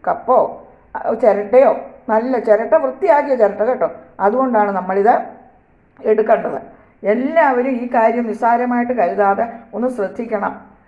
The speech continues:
അത്രേ എനിക്ക് പറയാനുള്ളൂ. ഉപ്പ് മുതൽ കർപ്പൂരം എന്ന് പറയ-, വരെ എന്ന് പറയല്ലേ,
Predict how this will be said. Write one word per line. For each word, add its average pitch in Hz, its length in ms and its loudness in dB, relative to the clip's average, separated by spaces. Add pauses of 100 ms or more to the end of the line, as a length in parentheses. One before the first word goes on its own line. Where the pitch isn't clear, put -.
(180)
അത്രേ 247 240 -2
എനിക്ക് 226 240 -2
പറയാനുള്ളൂ. 202 640 0 (220)
ഉപ്പ് 262 260 -2
മുതൽ 294 260 0
കർപ്പൂരം 269 560 -2
എന്ന് 269 380 -4
പറയ-, 254 340 0
വരെ 247 320 -2
എന്ന് 247 180 -2
പറയല്ലേ, 233 640 0